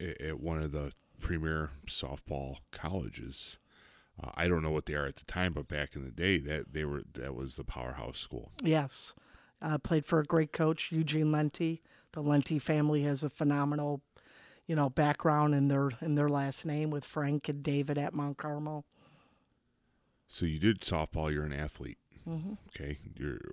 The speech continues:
Speaker 1: a retired athlete now.
Speaker 2: Yes.
Speaker 1: So what was life like as an athlete? When, so you, you played in the early nineties?
Speaker 2: Yes. I graduated DePaul in ninety-two.
Speaker 1: In ninety-two. And what was sports like, college sports from nineteen eighty-eight to nineteen ninety-two?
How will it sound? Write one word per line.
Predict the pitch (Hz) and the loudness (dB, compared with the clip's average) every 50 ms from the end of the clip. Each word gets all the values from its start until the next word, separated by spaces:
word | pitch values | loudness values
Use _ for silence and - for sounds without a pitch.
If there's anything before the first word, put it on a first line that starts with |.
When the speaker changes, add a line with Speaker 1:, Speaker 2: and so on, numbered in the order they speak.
| - | -10
Speaker 1:
a | - 78 76 | -8 -6 -6
retired | 73 71 - - 90 82 76 69 67 | -6 -4 -4 -4 -2 -2 0 -2 -2
athlete | 64 64 - - 64 64 - - | -4 -8 -8 -10 -10 -10 -8 -6
now. | 73 78 80 80 - - - - | -6 -6 -6 -6 -8 -14 -10 -4
Speaker 2:
Yes. | 180 160 - - - - - - - - - - - - - _ _ _ _ - | -4 -4 -4 -4 -6 -8 -8 -10 -10 -14 -18 -20 -20 -20 -20 _ _ _ _ -10
Speaker 1:
So | - - 101 90 | -6 -2 0 2
what | 85 104 123 123 | 4 4 4 4
was | 139 127 - 98 | 4 2 2 2
life | 98 92 87 - - - | 2 2 2 0 -6 -8
like | 82 85 87 87 85 - - | -6 -2 0 0 0 0 -2
as | 67 - - | -4 -4 -4
an | 82 73 | -4 -6
athlete? | - - 76 78 73 73 - - 60 60 - | -8 -8 -10 -8 -8 -10 -10 -12 -12 -12 -6
When, | 78 90 90 87 80 - - - | -4 -4 -4 -4 -4 -8 -10 -6
so | - - 85 78 71 | -4 -4 -4 -4 -6
you, | 67 85 95 110 104 | -4 0 2 2 2
you | - - 92 | 2 2 -2
played | - - - 98 90 78 | -2 0 0 0 2 2
in | 90 90 | 0 -2
the | 80 | -2
early | 64 73 78 78 80 | 0 0 0 0 0
nineties? | 78 73 69 69 65 69 80 82 - - - - _ _ _ _ _ _ _ - | -2 -2 -4 -4 -6 -8 -6 -6 -6 -8 -10 -12 _ _ _ _ _ _ _ -2
Speaker 2:
Yes. | 190 170 - - - - | -2 -2 0 0 -2 -2
I | 175 160 | 0 2
graduated | 151 180 165 160 160 - 175 170 160 160 147 143 | 4 6 8 8 8 6 6 6 6 6 4 2
DePaul | - 156 - - - 156 151 151 151 | 0 -4 -2 2 2 4 4 4 4
in | 143 147 | 2 2
ninety-two. | 151 143 147 151 147 147 147 139 - - 156 151 - - - | 2 2 2 2 0 0 -4 -4 -6 -6 -6 -6 -6 -8 -8
Speaker 1:
In | 78 | -4
ninety-two. | 78 78 80 76 78 73 - - - 78 69 69 67 69 - - | -2 -2 -2 -2 -4 -8 -8 -8 -4 -4 -4 -4 -6 -10 -14 -10
And | 82 80 | -4 0
what | 90 98 113 | 2 2 4
was | 131 120 - | 2 2 2
sports | - - - - - - - 90 85 76 - - - 73 | 0 -4 -2 -2 -2 -2 -2 -2 -2 -2 -2 -4 -6 -4
like, | 71 71 67 65 - | -4 -6 -6 -6 -6
college | - - 85 85 85 80 - | -4 0 0 2 2 0 -2
sports | - - 80 76 - - | -2 -4 -4 -4 -4 -4
from | - 69 71 | -6 -6 -4
nineteen | 71 78 80 - - 95 85 | -2 -2 -2 -2 -2 0 0
eighty-eight | 80 78 71 71 69 69 - | 2 0 0 0 -2 -4 -6
to | - - | -6 -8
nineteen | 69 67 65 67 65 - 69 67 | -8 -6 -6 -8 -8 -10 -10 -10
ninety-two? | 67 64 62 60 58 - - - - - | -10 -10 -10 -12 -12 -12 -12 -12 -12 -12